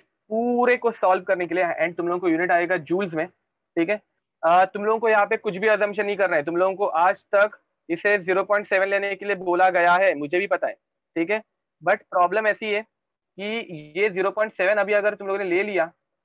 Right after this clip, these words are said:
तो तुम लोगों ने approximation किया, एमसीक्यूज़ नहीं solve कर रहे हैं, हम लोगों को exact answer चाहिए boards में, ठीक है। तो इसको हम लोग ज़ीरो पॉइंट सिक्स सिक्स नाइन, सिक्स नाइन नाइन से,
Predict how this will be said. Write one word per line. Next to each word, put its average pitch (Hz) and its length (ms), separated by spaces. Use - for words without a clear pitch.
तो 208 80
तुम 208 160
लोगों 208 140
ने 220 60
approximation 202 680
किया, 170 220
एमसीक्यूज़ 196 400
नहीं 226 140
solve 185 200
कर 147 120
रहे 113 80
हैं, - 60
हम 170 120
लोगों 208 260
को 220 160
exact 165 420
answer 185 280
चाहिए 180 200
boards 165 300
में, 123 120
ठीक - 480
है। 202 100
तो - 400
इसको 180 200
हम 202 60
लोग 202 120
ज़ीरो 190 160
पॉइंट 208 200
सिक्स 202 180
सिक्स - 200
नाइन, 175 240
सिक्स 190 280
नाइन 180 180
नाइन 190 220
से, 175 140